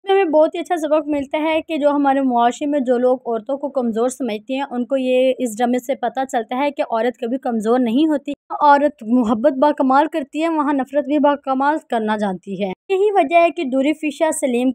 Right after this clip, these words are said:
का ये किरदार लोगों को बेहद पसंद आया। मेरी आपसे राय है, अगर, अगर आपने अभी तक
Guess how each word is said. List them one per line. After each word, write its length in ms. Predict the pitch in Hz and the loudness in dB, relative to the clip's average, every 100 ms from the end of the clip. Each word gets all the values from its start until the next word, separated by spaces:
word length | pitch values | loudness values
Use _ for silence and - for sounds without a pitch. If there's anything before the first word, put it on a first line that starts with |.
| - | -2
का 120 | 262 | -2
ये 240 | 254 240 269 | -2 0 -2
किरदार 440 | 262 233 226 254 | -2 -2 2 2
लोगों 320 | 269 214 220 233 | 2 0 -2 -2
को 160 | 294 233 | -4 0
बेहद 320 | 226 226 254 - | 0 2 0 -2
पसंद 420 | 254 - 190 185 | -6 -4 -4 -2
आया। 300 | 185 185 175 - _ 349 | -2 -2 -6 -14 _ 0
मेरी 120 | 392 | 4
आपसे 380 | 370 320 - 359 | 2 0 -2 2
राय 260 | 277 240 311 | 2 2 4
है, 220 | 330 320 | 4 4
अगर, 140 | 294 311 | 0 0
अगर 260 | 233 233 | 0 0
आपने 340 | 214 208 240 233 | 0 -2 -4 -4
अभी 160 | 233 | -4
तक 180 | 233 | -4